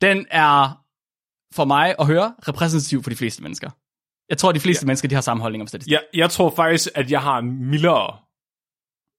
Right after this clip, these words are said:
Speaker 2: øh, had
Speaker 1: Ja.
Speaker 2: til statistik, end de
Speaker 1: Det,
Speaker 2: fleste andre.
Speaker 1: det tror jeg, du har fuldstændig ret i. Ja,
Speaker 2: Der
Speaker 1: det
Speaker 2: er
Speaker 1: er
Speaker 2: mange, ja,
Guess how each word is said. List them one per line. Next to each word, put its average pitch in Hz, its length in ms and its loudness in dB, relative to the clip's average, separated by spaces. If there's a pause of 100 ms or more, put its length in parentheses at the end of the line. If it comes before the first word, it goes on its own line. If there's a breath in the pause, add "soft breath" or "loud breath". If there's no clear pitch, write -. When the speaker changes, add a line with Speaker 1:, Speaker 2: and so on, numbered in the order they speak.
(120)
Speaker 2:
øh, 113 480 0
had 135 240 0
Speaker 1:
Ja. 117 60 -6 (260)
Speaker 2:
til - 160 -6
statistik, 113 460 -6
end 110 100 -4
de 104 40 -8
Speaker 1:
Det, - 80 -18
Speaker 2:
fleste - 280 0
andre. 107 180 -10
Speaker 1:
det 170 60 0
tror 180 140 2
jeg, 135 80 2
du 143 60 4
har 131 40 2
fuldstændig 123 340 -6
ret 107 120 -8
i. 82 160 -10
Ja, 143 60 0
Speaker 2:
Der 139 160 2
Speaker 1:
det 165 80 4
Speaker 2:
er 156 40 2
Speaker 1:
er 147 60 4
Speaker 2:
mange, 165 280 0 (160)
ja, 131 140 0